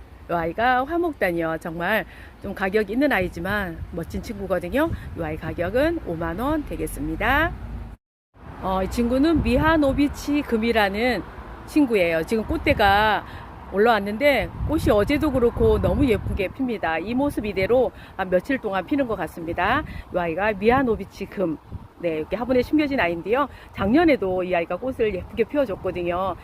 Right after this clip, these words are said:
근데 올해도 이렇게 어김없이 예쁘게, 예쁜 꽃을 이렇게 보여주네요. 어, 이 아이는, 예, 시-, 화분에 심겨진 친구이고요. 어, 이 친구가 미야노비치 금,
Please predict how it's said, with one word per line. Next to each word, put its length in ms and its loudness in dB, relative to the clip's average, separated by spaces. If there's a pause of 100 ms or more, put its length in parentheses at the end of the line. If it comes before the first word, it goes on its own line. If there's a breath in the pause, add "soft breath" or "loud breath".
(160 loud breath)
근데 160 -2
올해도 420 2
이렇게 500 -2 (200 loud breath)
어김없이 840 -2
예쁘게, 460 -4 (1040)
예쁜 240 -6
꽃을 360 2
이렇게 200 -2
보여주네요. 840 0 (400 loud breath)
어, 140 -4
이 60 -4
아이는, 640 2 (260)
예, 160 -8 (1000)
시-, 120 -12
화분에 280 2
심겨진 400 0
친구이고요. 840 0 (1000)
어, 220 0
이 60 0
친구가 460 0
미야노비치 640 0
금, 380 2